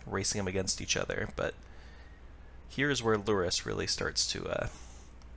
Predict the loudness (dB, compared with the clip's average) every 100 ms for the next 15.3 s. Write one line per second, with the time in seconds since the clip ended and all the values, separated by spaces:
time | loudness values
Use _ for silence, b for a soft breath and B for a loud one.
0 | -4 0 2 4 6 8 8 6 4 2
1 | 2 2 0 0 0 -2 4 4 4 0
2 | 0 0 -2 -4 -4 0 0 0 -2 0
3 | 2 2 4 4 2 0 -8 -14 -14 B
4 | B B B -10 -4 0 2 0 -2 -4
5 | -4 -6 0 2 4 4 4 4 4 0
6 | -2 -2 0 0 0 0 0 -2 -2 -2
7 | -4 -12 -16 B B B B B -16 -16
8 | -14 -14 -14 -16 -16 -16 -16 -10 -8 -8
9 | -8 -4 -2 0 0 0 -2 0 -2 -2
10 | -6 B B B -14 -16 -16 -16 -16 -16
11 | -16 -16 -16 -14 -8 -4 -4 -2 0 2
12 | 2 2 0 0 2 2 0 2 2 2
13 | -2 -6 -8 -4 0 0 0 2 2 2
14 | 2 4 4 2 -2 0 2 2 0 0
15 | 0 0